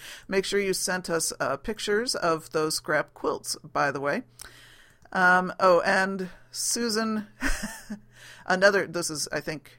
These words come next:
a different Susan, um, said that she commented on the Desert Islands episode and said on her desert island she would have to have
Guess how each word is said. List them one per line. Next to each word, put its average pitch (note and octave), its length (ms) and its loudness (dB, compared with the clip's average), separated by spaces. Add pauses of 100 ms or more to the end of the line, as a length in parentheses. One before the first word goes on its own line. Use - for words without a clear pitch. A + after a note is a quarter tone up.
(440)
a D3+ 60 -10
different - 260 -12
Susan, E3+ 520 -10
um, E3 280 0
said F3+ 500 2
that E3 560 4
she G3 200 -6
commented F3+ 440 -2
on E3 240 0
the D#3+ 140 -4
Desert E3+ 400 -2
Islands E3 500 -2
episode D#3+ 500 0
and D#3 220 -6
said D#3 320 -2 (380)
on D3+ 160 -4
her B3+ 200 0
desert F#3 340 0
island D#3+ 340 0
she E3+ 160 -4
would E3+ 140 -2
have D#3 240 -6
to D#3+ 80 -10
have D3+ 360 -4